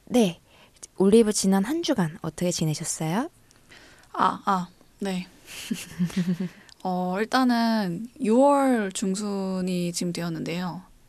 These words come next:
Speaker 2: 굉장히 좀 바쁜 <laughs> 주간을 좀 보냈던 것 같아요. 근데 바쁜 와중에도 좀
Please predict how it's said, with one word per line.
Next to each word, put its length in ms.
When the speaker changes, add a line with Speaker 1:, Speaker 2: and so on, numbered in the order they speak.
Speaker 2:
굉장히 380
좀 260
바쁜 600
<laughs> 840
주간을 580
좀 140
보냈던 400
것 60
같아요. 580
근데 160
바쁜 340
와중에도 880
좀 500